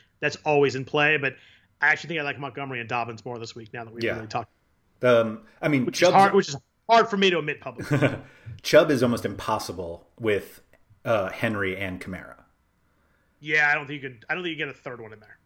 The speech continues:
Speaker 2: Henry, Kamara, Dobbins.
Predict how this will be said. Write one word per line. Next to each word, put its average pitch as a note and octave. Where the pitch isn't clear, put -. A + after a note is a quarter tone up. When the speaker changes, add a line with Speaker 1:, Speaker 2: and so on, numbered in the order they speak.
Speaker 2:
Henry, D#3
Kamara, A#2+
Dobbins. F2+